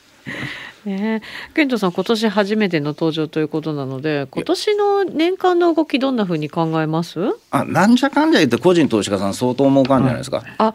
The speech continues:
Speaker 1: そうですか。相当儲かる。
Speaker 2: うん。あのー、今まで、だから投資家の人がね、あのー、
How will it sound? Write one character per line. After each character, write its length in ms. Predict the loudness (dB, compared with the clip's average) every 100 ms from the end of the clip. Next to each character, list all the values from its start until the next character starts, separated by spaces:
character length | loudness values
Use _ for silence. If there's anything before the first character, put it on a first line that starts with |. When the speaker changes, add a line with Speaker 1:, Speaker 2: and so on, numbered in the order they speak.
| -4
Speaker 1:
そ 200 | -2 2
う 40 | 4
で 120 | 2
す 100 | 2
か。 200 | -2 -2
相 240 | -4 -2 0
当 200 | 4 4
儲 220 | 4 2
か 180 | 0 0
る。 100 | 0
Speaker 2:
う 20 |
ん。 40 | -2 -6
あ 160 | 0 4
の 880 | 4 6 6 6 6 6 6 4 2
ー、 40 |
今 140 | 2
ま 80 | 4
で、 420 | 6 6 4 2 -8 -20 -20 -20 -8
だ 240 | 2 2
か 60 | 4
ら 80 | 0
投 280 | 4 4
資 80 | 4
家 100 | 2
の 140 | 2 2
人 140 | 2
が 140 | 2
ね、 320 | 4 4 2 -2
あ 120 | -6
の 960 | -4 -2 -2 -2 -2 -2 -4 -6 -8 -12
ー、 100 | -16